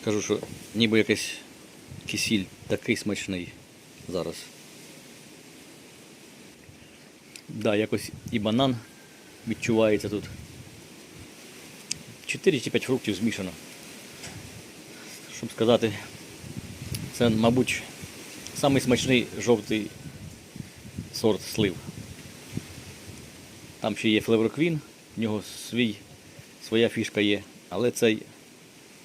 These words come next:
я думаю, це вони обоє йдуть серед жовтих слив, два топових сорта. Ще раз наголошу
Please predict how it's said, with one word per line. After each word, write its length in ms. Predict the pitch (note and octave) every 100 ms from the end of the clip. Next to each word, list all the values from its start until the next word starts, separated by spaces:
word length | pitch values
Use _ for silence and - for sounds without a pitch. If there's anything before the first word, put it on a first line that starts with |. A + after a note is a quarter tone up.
| - - - F#2
я 100 | G2+
думаю, 280 | G2+ G#2+
це 180 | F#2+ A2+
вони 340 | G2+ G#2 G#2+ G#2+
обоє 480 | G#2+ G#2+ G2+ F#2+ E2
йдуть 340 | F#2 F#2+ - - - - - -
серед 260 | - G2 F#2
жовтих 260 | G#2 - -
слив, 200 | A2+ F2 - - - - - - - - - -
два 400 | - F#2+ G#2 F#2+ F2+
топових 360 | G#2+ F2+ F#2 -
сорта. 280 | F#2 - - - - - - - - - - - - - - - - - - - - - - - - _ _ _ _ - - - _ _ -
Ще 200 | - C3
раз 200 | A2 -
наголошу 580 | A2 A2 A2 - A#2+